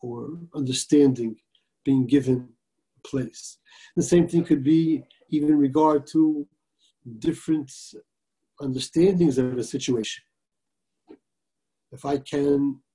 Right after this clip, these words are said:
allow room for someone else's view, even though I see it differently. That could be a powerful act of humility,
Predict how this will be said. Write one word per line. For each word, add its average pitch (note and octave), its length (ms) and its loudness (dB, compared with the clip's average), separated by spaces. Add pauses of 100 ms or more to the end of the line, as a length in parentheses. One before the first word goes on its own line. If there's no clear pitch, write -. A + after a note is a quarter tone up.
(140)
allow C#3+ 340 0
room C#3 520 4
for B2+ 500 -4 (340)
someone D#3 340 -2
else's D3 480 -2
view, C#3+ 520 0
even C3+ 400 -2
though C#3+ 140 0
I C#3 120 -4
see - 360 -4
it C#3 80 0
differently. D#3 500 -4 (1600)
That C#3 280 -10
could A#2+ 160 -8
be B2+ 300 2
a A#2 420 -4
powerful C3+ 640 -4
act B2+ 320 -14
of - 100 -10
humility, A2 580 -10